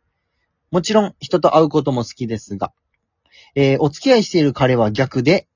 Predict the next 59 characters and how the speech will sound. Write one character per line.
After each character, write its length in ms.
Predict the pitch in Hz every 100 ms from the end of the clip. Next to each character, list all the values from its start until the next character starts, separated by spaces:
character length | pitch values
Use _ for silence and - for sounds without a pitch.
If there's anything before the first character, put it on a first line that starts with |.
| _ 139
な 100 | 170
る 100 | 226
だ 120 | 220
け 120 | 233
私 300 | 208 196 190
と 180 | 190 180
休 260 | 147 180
み 100 | 170
を 120 | 151 123
合 60 |
わ 120 | 156 156
せ 80 |
よ 100 | 160
う 80 | 147
と 120 | 202
し 60 | 208
て 120 | -
き 100 | -
ま 140 | 98 85
す。 200 | - _ _ _ _ _ _ _ - -
一 220 | - - 240
人 80 |
の 120 | 208 147
時 120 | 131
間 200 | 147 120
は 200 | 135 -
い 120 | 117
ら 100 | 135
な 120 | 131 127
い 80 |
と 100 | 113
言 140 | 113 104
わ 100 | 101
れ、 240 | 180 156 _ _ _ _ -
偏 200 | 214 214
見 220 | 208 190
か 100 | 196
も 80 | 180
し 140 | 151
れ 80 | 143
ま 100 | 135
せ 140 | 127
ん 40 | 107
が、 180 | 147 -
男 340 | 143 202 214
の 100 | 214
人 140 | 208 156
で 160 | 160
こ 160 | 143 156
う 60 |
い 80 | 156
う 20 |
人 160 | 151 160
い 100 | 156
る 120 | 208
ん 60 | 208
だ 120 | 190
な 180 | 196 202
と、 240 | 143 -